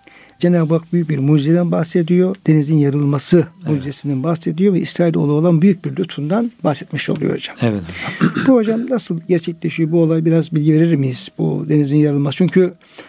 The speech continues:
Speaker 1: şeyden Musa Aleyhisselam'a işte "Tisya ayatın beyinat."
Speaker 2: Evet.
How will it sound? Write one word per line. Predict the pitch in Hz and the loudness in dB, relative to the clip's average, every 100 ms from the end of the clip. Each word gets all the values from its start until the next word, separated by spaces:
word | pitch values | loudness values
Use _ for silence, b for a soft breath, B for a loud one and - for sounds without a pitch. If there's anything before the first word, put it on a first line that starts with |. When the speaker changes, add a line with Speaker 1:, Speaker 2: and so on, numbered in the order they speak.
| B | B
Speaker 1:
şeyden | - 175 151 180 190 | 0 2 2 -2 -2
Musa | 143 165 165 | -2 -2 0
Aleyhisselam'a | 165 165 165 165 160 160 | -2 0 -2 0 2 2
işte | 151 160 | 0 -4
"Tisya | 147 175 - 165 | -2 -2 0 0
ayatın | 156 151 147 147 139 | 0 -2 0 2 2
beyinat." | 143 139 107 - - | 2 2 0 -4 -8
Speaker 2:
Evet. | 113 98 | -8 -8